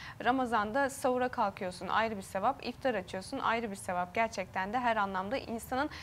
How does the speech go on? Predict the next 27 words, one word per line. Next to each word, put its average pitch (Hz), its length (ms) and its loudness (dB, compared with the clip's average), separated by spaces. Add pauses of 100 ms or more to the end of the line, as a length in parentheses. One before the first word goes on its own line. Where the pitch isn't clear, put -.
(220)
yani - 120 0
sevap 285 320 4
işlemesinin 269 480 -2
kolay 320 320 2
olduğu 175 340 2
bir 160 140 0
ayda. 160 240 0 (340)
Ama, 311 380 4
e, 214 360 2
şunu 302 260 -4
merak 302 400 2
ediyorum, 190 340 -2
son 254 240 -2
on 269 260 -2
günde 262 280 -2
dua 240 320 6
ve 233 100 0
istiğfar 233 500 -2
dedik 247 300 -6
ya, 180 180 -2
bunun 247 180 -2
için - 180 -6
özel 254 380 0
bir 254 100 -2
dua 240 300 2
var 311 160 0
mı 240 120 -6